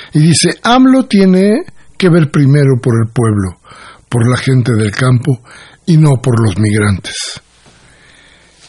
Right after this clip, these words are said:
Dice, "Si van a de-, si van a defender a delincuentes del cuello blanco, que detengan a todos." Dice, "La Policía Federal estaba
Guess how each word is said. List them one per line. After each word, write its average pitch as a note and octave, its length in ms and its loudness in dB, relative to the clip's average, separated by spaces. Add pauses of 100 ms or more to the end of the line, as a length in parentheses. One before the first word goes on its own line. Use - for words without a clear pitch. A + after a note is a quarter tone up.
(640)
Dice, B2+ 440 0
"Si E3 360 0
van E3 280 4
a F3 60 2
de-, D3 220 2
si - 160 -2
van F3+ 200 2
a F#3+ 60 2
defender C3+ 640 0 (320)
a A2+ 120 -2
delincuentes A#2 680 0
del G#2 160 -2
cuello B2 300 0
blanco, A#2+ 500 -2 (500)
que G2 140 -6
detengan C#3 540 0
a A2 80 0
todos." C#3+ 640 -4 (1300)
Dice, A#2+ 360 0
"La A2+ 160 -2
Policía A2+ 380 -2
Federal C3 460 0 (380)
estaba A#2+ 600 -4